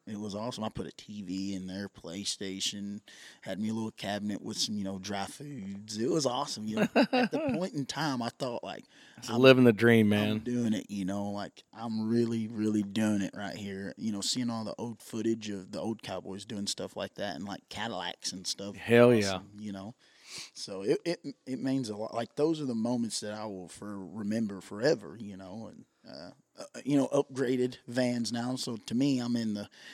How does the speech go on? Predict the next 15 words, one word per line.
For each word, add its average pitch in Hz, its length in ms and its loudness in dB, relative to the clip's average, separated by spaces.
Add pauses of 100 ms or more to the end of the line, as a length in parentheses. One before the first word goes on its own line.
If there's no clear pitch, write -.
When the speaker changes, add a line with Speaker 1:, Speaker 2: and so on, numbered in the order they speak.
(120)
Speaker 1:
I 120 80 -6
went 131 200 -2
from 120 200 -4
the 120 60 -2
outhouse 123 440 0
to - 80 -6
the 113 100 -8
penthouse, 117 840 -4
you 123 180 0
know, 123 140 0
looking 123 340 -2
back 110 260 -8
on 110 160 -8
it. - 160 -10
But 107 160 -10